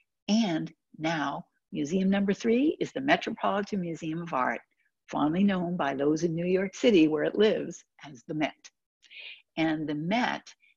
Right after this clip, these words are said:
is seven point three million strong. And boy, do they get a lot of visitors from all over the world, because when people come to New York, that's one of the places they go. It's, it's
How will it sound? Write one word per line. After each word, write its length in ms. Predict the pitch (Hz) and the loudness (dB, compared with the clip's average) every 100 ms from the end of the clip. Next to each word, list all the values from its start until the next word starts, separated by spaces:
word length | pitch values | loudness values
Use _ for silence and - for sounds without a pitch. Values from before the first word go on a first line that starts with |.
| _ _ | _ _
is 320 | 185 170 156 147 | 0 0 0 -4
seven 520 | - - 214 262 240 | -10 -6 -2 0 0
point 320 | - 190 - - | -2 -8 -8 -4
three 240 | 185 220 | 2 2
million 400 | 202 190 190 190 | 2 -2 -2 -4
strong. 580 | - - 165 143 131 - - | -6 -6 -4 -2 -4 -6 -6
And 220 | 151 165 | -8 -4
boy, 280 | 180 214 233 | 0 2 2
do 120 | 165 151 | 0 -2
they 200 | 185 226 | -2 -2
get 220 | 202 - - | -4 -4 -6
a 40 | |
lot 420 | 160 156 175 214 - - | -4 0 2 0 -4 -12
of 100 | 160 - | -14 -6
visitors 440 | 175 202 196 196 - - - - | -4 0 2 0 -2 -20 -20 -4
from 220 | 170 156 | -2 0
all 220 | 175 208 226 | 0 2 2
over 120 | 180 | 2
the 80 | 143 | 0
world, 240 | 135 139 | 0 -2
because 260 | 190 170 - | -4 -6 -6
when 140 | 165 | -2
people 320 | 208 339 214 - | 2 4 4 2
come 220 | 175 156 | 0 0
to 120 | 165 | -4
New 160 | 151 143 | -2 0
York, 440 | 170 247 190 202 - - - _ 180 | 0 0 0 -4 -10 -20 -20 _ -2
that's 360 | 208 247 - 226 | 0 0 -2 -2
one 120 | 202 | -2
of 100 | 196 | -4
the 60 | - | -4
places 320 | 156 - 185 | -6 -6 -10
they 120 | 165 | -8
go. 340 | 160 196 180 139 | -4 -2 0 -2
It's, 200 | 143 - - - - - _ | -4 -12 -18 -20 -20 -20 _
it's 300 | 175 170 - | -2 -2 -6